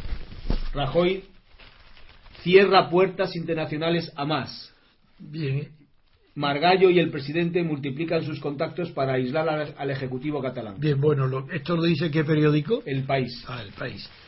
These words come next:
Speaker 2: Bueno, pues, como siempre, antes de ningún comentario sobre el contenido, sabéis ya mi costumbre de criticar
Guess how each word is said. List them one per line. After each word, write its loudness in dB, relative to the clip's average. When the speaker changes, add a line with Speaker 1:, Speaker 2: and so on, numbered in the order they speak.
Speaker 2:
Bueno, -4
pues, -6
como -6
siempre, 2
antes 0
de 4
ningún -2
comentario 0
sobre -4
el -10
contenido, 2
sabéis 0
ya 4
mi -4
costumbre -2
de 0
criticar 2